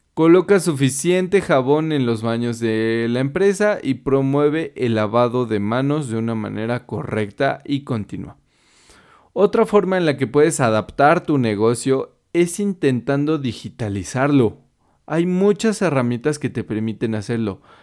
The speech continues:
Algunas son gratuitas, otras son de paga.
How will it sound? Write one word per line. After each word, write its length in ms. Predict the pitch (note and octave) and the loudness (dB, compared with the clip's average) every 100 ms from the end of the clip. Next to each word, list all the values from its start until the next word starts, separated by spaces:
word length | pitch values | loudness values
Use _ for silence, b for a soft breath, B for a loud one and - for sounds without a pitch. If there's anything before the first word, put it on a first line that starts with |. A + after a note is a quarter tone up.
| b | b
Algunas 440 | b A2 A#2+ C3 A#2+ | b -4 0 0 0
son 160 | C3 | -2
gratuitas, 760 | C3 D#3+ D#3+ G3 F3 F3 E3+ E3 | 2 0 0 -4 -2 0 0 -2
otras 320 | A#2 - G2+ | -6 -6 -10
son 200 | G#2+ G#2+ | -8 -6
de 80 | A#2 | -2
paga. 460 | E3+ F#3 D#3+ - | 0 2 0 -6